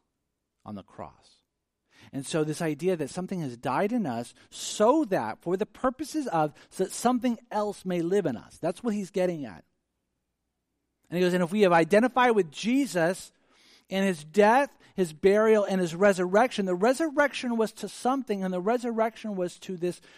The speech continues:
new life. He died to sin, our sin, not his own sin. He was, he was sinless. He died to sin,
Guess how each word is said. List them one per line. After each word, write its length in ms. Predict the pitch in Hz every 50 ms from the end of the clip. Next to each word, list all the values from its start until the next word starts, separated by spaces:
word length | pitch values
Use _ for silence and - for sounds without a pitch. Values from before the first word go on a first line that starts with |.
| - -
new 200 | 170 185 185 190
life. 240 | 208 190 165 143 - - - - _
He 180 | - 202 196
died 560 | 170 151 156 190 196 208 220 247 269 277 214 -
to 120 | 269 269
sin, 640 | - - - - - 294 277 233 165 147 151 170 202
our 360 | - - 180 214 262 302 311
sin, 280 | - - - 165 165 175
not 180 | 180 196 208
his 260 | 190 196 240 220 - -
own 240 | - 190 247 285
sin. 180 | - - 139 139
He 140 | 165 190 202
was, 120 | 185 160
he 120 | 160 175 220
was 140 | 208 170
sinless. 380 | - - 247 254 226 156 147 - - - - _
He 140 | - 185 175
died 420 | 156 165 185 180 208 262 277 214
to 100 | - 254
sin, 600 | - - - - - 254 196 165 151 147 165 170